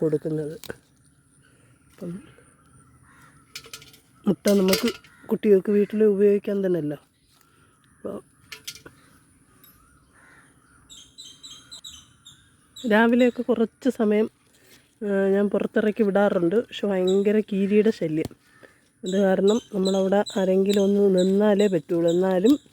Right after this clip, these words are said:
ഓരോ ദിവസവും രാവിലെയും വൈകുന്നേരവും എനിക്ക് പറ്റുന്ന പോലെ അരമണിക്കൂറോ ഒരു മണിക്കൂറോ ഒക്കെ ഞാൻ പുറത്തിറക്കി വിടും കോഴിയെ. ഇതടുത്ത് പയറിൻ്റെ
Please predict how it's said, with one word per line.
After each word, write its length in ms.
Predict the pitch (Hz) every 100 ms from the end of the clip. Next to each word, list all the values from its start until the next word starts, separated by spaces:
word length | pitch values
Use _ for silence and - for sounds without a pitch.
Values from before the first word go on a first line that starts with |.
| _ - - -
ഓരോ 180 | 190 196 196
ദിവസവും 320 | 185 - 214 208
രാവിലെയും 360 | 180 180 190 202
വൈകുന്നേരവും 500 | 180 185 180 196 240 - _ _ _ - _ - - - - 202
എനിക്ക് 240 | 190 247 220
പറ്റുന്ന 360 | 202 254 269 247
പോലെ 200 | 208 156 - - _ 196
അരമണിക്കൂറോ 720 | 185 190 180 170 185 175 196 196 _ _ - - _ _ 240
ഒരു 120 | 190 190
മണിക്കൂറോ 480 | 180 175 190 180 202 175 - _ _ - -
ഒക്കെ 160 | 180 196 190
ഞാൻ 120 | 185 190 -
പുറത്തിറക്കി 500 | 190 175 - 180 - 175
വിടും 180 | 165 165
കോഴിയെ. 320 | 165 160 160 165 - _ _ - _ -
ഇതടുത്ത് 320 | 220 226 196 -
പയറിൻ്റെ 480 | 196 185 185 180